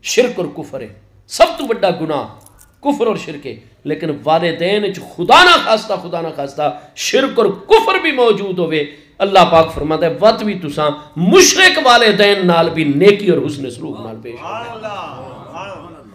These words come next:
अगर कोई वालिद गिरामी खुदा ना खास्ता नमाज बा जमात नहीं पढ़ पै सकदे, तो उन्हां दे हक च दुआ करे सूं। औलाद नूं इजाजत नहीं हुंदी कि ओह हर सूरत च ही आखे, "अब्बा जान, नहीं, मैं तां तुहानूं नाल लैके इह औलाद नूं कोई नहीं इजाजत।"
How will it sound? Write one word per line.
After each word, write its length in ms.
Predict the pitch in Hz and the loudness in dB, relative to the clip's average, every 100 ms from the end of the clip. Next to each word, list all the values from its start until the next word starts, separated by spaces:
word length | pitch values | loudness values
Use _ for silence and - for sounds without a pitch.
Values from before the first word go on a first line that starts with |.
| - _ 147 | -20 _ -20
अगर 220 | 123 156 | -10 -8
कोई 180 | 180 240 | -8 -6
वालिद 320 | 156 147 156 | -2 -2 -2
गिरामी 460 | 160 139 127 131 147 | -4 -6 -6 -6 -8
खुदा 280 | 139 131 | -8 -8
ना 120 | 139 160 | -6 -8
खास्ता 360 | 127 120 156 | -10 -12 -10
नमाज 480 | 226 123 120 131 147 - | -10 -8 -4 -2 -2 -4
बा 140 | 131 | -6
जमात 480 | 131 127 123 143 185 | -6 -8 -4 -4 -2
नहीं 160 | 214 156 | -4 -6
पढ़ 200 | 143 131 | -8 -12
पै 200 | - 123 | -12 -16
सकदे, 500 | - 120 120 123 - _ _ _ - | -16 -18 -14 -14 -16 _ _ _ -14
तो 60 | |
उन्हां 160 | 156 165 | -8 -6
दे 60 | 156 | -6
हक 240 | 131 143 220 | -6 -8 -10
च 20 | |
दुआ 400 | 151 139 160 185 | -8 -4 -2 -2
करे 220 | 165 131 | -4 -12
सूं। 160 | 131 135 156 | -12 -12 -6
औलाद 360 | 151 180 170 | 0 2 0
नूं 100 | 160 | -2
इजाजत 400 | 143 151 156 175 | -6 -6 -6 -10
नहीं 160 | 113 139 | -14 -12
हुंदी 180 | 170 139 - _ _ _ - | -12 -12 -16 _ _ _ -10
कि 60 | 139 | -10
ओह 180 | 120 | -4
हर 100 | 170 | -4
सूरत 360 | 180 - 220 220 | -6 -6 -4 -4
च 120 | 190 180 | -6 -8
ही 60 | |
आखे, 240 | 170 - 165 | -10 -8 -8
"अब्बा 180 | 160 | -4
जान, 260 | 165 175 160 | -2 -2 -2
नहीं, 220 | 165 160 | -2 0
मैं 180 | 160 165 | 0 0
तां 100 | 156 | -2
तुहानूं 260 | 160 143 143 | -6 -6 -4
नाल 260 | 160 151 | -4 -4
लैके 380 | 143 127 131 175 | -6 -12 -16 -12
इह 60 | 147 | -12
औलाद 380 | 139 135 127 120 | -10 -10 -10 -12
नूं 60 | |
कोई 220 | 113 135 | -16 -16
नहीं 240 | 117 107 110 | -16 -18 -20
इजाजत।" 420 | 110 120 113 117 | -20 -20 -20 -20